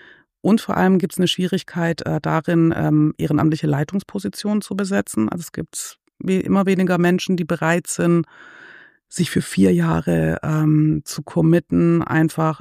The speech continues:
Schatzmeisterin zu sein, ein Vorstand zu sein, da wirklich auch, ähm, viel Verantwortung zu tragen. Und das sind Punkte, die wir sehen. Und wir sehen auch, dass es,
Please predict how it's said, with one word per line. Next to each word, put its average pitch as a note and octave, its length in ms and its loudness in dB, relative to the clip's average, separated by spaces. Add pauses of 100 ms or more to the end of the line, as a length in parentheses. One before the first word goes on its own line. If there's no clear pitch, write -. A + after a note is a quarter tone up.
Schatzmeisterin D#3+ 680 -2
zu D#3+ 120 -8
sein, D#3 540 0
ein D3 60 0
Vorstand D#3 460 0
zu - 140 -6
sein, D3+ 540 2 (600)
da D#3+ 300 2
wirklich D#3 460 -2
auch, D3+ 360 0
ähm, - 420 2 (540)
viel G3 220 0
Verantwortung F#3 800 -2
zu - 140 -10
tragen. G3+ 560 0 (580)
Und - 160 2
das E3 80 2
sind F3+ 160 2
Punkte, F3+ 400 0
die D#3 140 -6
wir D#3+ 140 0
sehen. E3 320 0
Und F#3+ 260 0
wir G3 100 2
sehen E3 260 0
auch, E3+ 520 -2
dass - 220 -6
es, D#3 220 -4